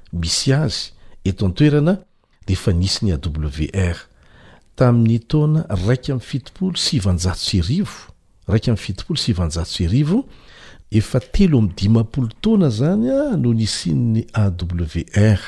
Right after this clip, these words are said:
Ary niasany maneran-tany. Ka tsy eto Madagasikara irery izany no misy malagasy mihaino ny A W R koa amin'ny teny malagasy, fa maneran-tany. Izay koa ny antony faharoa. Ny A W R moa izany a,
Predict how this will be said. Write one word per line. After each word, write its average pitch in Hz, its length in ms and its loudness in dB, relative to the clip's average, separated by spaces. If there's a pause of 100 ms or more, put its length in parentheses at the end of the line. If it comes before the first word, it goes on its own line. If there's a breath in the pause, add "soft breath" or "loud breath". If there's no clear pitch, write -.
(720)
Ary 92 680 2 (160)
niasany 98 560 2
maneran-tany. 82 880 0 (720 soft breath)
Ka 123 80 2
tsy 175 220 2
eto 175 100 0
Madagasikara 123 640 4
irery 127 240 4
izany 135 320 0
no 110 80 0
misy 101 240 0
malagasy 95 640 2
mihaino 104 300 4
ny - 20 4
A 90 80 2
W 85 240 -2
R 87 320 0
koa 175 300 2 (720 soft breath)
amin'ny 90 200 0
teny 95 220 4
malagasy, 120 640 0
fa 104 240 -2
maneran-tany. 90 720 2
Izay 82 160 -4
koa 143 160 -2
ny 104 80 2
antony 95 320 -2
faharoa. 104 480 0 (720)
Ny 107 160 6
A 117 160 4
W 101 240 4
R 120 320 2
moa 170 80 4
izany 156 400 4
a, 160 140 4